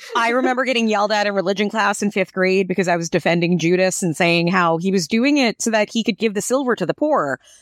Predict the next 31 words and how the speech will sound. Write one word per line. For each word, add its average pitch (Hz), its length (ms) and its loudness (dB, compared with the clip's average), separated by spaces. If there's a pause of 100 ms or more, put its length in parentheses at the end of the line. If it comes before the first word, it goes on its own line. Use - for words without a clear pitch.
(140)
Because 247 300 2
my 208 260 2
understanding 214 760 2
of 185 480 0 (180)
the 196 100 2
whole, 185 500 2 (120)
that 175 180 0
whole 170 300 2
aspect 175 540 0
of 170 440 0 (420)
the 196 120 2
New 185 120 4
Testament 208 520 0
was 180 320 -2
Jesus 170 360 0
Christ 165 240 2
Superstar. 247 460 -2 (340)
Yeah, 415 100 0 (140)
he, 320 140 0
he 330 240 0
makes 339 220 0
the 392 80 0
wrong 359 140 2
decision, 294 420 0
but 247 80 2
it 247 60 2
comes 320 200 -2
from 403 120 -2
a 269 60 2
good 233 140 0
place. - 640 -4